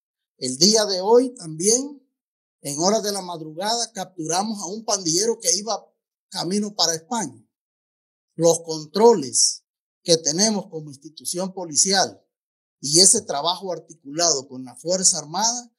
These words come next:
yo creo que, eh, los resultados son irrefutables. Así es que en nombre de la institución policial, agradecer a todas las instituciones que, como la Fuerza Armada, la Fiscalía, el Gabinete de Seguridad,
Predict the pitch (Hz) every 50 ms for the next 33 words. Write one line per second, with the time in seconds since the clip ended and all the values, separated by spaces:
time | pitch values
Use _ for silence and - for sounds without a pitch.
0 | _ _ _ _ _ _ 151 170 170 - 190 202 196 196 - 190 180 170 160 -
1 | - - 135 139 135 127 123 123 120 - _ _ _ _ _ _ _ _ _ _
2 | _ _ _ _ _ _ _ 165 165 165 160 160 156 - 156 131 131 - 175 180
3 | 185 180 170 - 165 165 175 175 170 156 147 147 143 139 139 131 135 _ - 101
4 | - _ _ _ _ - - - _ _ _ _ _ _ _ _ _ _ _ _
5 | _ 127 135 147 165 185 185 - 202 175 165 160 170 185 196 202 185 180 160 151
6 | 143 131 131 123 117 113 110 _ _ _ 151 151 - 143 131 - - - - 160
7 | 175 180 175 196 165 160 147 - - 170 190 208 226 233 - _ _ _ _ _
8 | _ _ _ - 156 151 143 143 143 139 135 127 - - 180 196 214 202 185 175
9 | - _ _ _ _ _ _ _ _ _ _ _ _ _ _ _ - 139 127 127
10 | - - 180 196 202 196 196 196 185 165 - 180 156 - - 127 - 175 175 175
11 | 190 190 185 170 - - - - 139 135 127 113 104 - _ _ _ 143 135 135
12 | 135 127 120 127 - 160 170 160 - 175 135 131 143 156 175 180 175 165 156 135
13 | - 143 131 _ - 120 127 143 175 196 190 170 - - 135 123 123 123 135 156
14 | 165 165 156 151 139 131 127 127 127 120 - - 131 131 127 123 127 123 131 143
15 | 170 202 233 - _